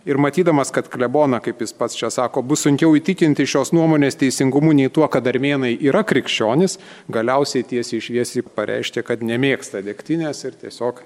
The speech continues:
negers. Tai tiek mažai, e, lietuviai žino apie armėnus. Palyginimui, aštuoniolikto amžiaus antroji pusė po penkiasdešimties metų Pranciškaus Paprockio geografijos vadovėlyje štai jau yra žinių pateikiama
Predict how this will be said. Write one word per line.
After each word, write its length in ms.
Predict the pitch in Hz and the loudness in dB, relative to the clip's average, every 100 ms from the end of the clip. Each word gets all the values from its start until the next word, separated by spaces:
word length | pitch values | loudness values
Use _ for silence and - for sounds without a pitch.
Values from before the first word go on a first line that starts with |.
| 117 | -8
negers. 460 | 117 123 110 - - - _ | -2 -2 -2 -6 -20 -20 _
Tai 160 | - 143 143 - | 2 2 2 0
tiek 240 | - 160 165 - 151 | 0 0 0 -8 -6
mažai, 480 | 127 117 139 156 156 | -6 -2 0 2 0
e, 200 | 151 127 117 | -2 -2 -2
lietuviai 640 | 120 117 131 127 127 123 | -2 -2 -4 -2 -2 -2
žino 460 | 135 117 120 123 127 - - | -8 -8 -4 -2 -4 -6 -10
apie 320 | 120 - 120 | -10 -4 -2
armėnus. 680 | - 131 147 202 127 104 - | -2 -2 2 2 2 -2 -4
Palyginimui, 720 | 110 110 139 160 165 180 190 | -4 -2 0 2 4 4 2
aštuoniolikto 640 | 135 131 131 123 131 131 127 | 0 -4 -6 -4 -6 -4 -6
amžiaus 320 | 127 123 - | -4 -6 -4
antroji 380 | 117 135 123 107 | -4 0 0 0
pusė 240 | 156 202 | -2 -2
po 140 | 165 139 | -2 -2
penkiasdešimties 800 | 127 123 113 110 117 113 127 120 | -2 -4 -4 -4 -6 -4 -4 -4
metų 460 | 123 147 185 196 185 - - - | -4 -4 -2 -2 -4 -20 -20 -14
Pranciškaus 560 | 117 117 147 - 127 | -12 -10 -12 -8 -8
Paprockio 640 | - 113 - 139 131 - 110 | -6 -6 -2 -2 -2 -4 -2
geografijos 720 | 117 113 117 123 - 110 117 | -2 -2 -2 -4 -4 -8 -4
vadovėlyje 640 | 110 104 101 131 196 170 | -4 -4 -2 0 0 -2
štai 300 | 131 - 147 | -2 -2 -2
jau 100 | 143 | -2
yra 160 | 123 131 | -2 -4
žinių 380 | 110 107 117 165 | -4 -6 -4 0
pateikiama 640 | 117 - 123 127 127 110 | -2 0 -2 0 -2 -2